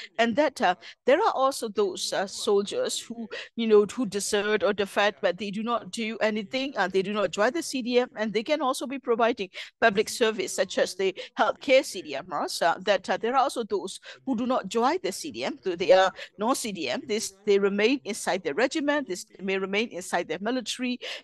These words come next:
and yet they are also, they turn informant,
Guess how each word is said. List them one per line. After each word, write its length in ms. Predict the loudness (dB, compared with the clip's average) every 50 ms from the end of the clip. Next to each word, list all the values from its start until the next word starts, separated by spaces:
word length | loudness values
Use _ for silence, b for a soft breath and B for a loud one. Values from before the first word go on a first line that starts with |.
| B 0
and 180 | 0 2 2
yet 200 | 2 0 0 0
they 120 | 0 0 2
are 80 | 2
also, 460 | 2 0 0 -2 -4 -2 -2 -2 -2 B B B B _
they 140 | -2 -2 -2
turn 400 | -2 -4 0 2 4 4 4 4
informant, 640 | 0 -6 -8 -4 -2 -2 -2 -2 -2 -6 -10 -10 -12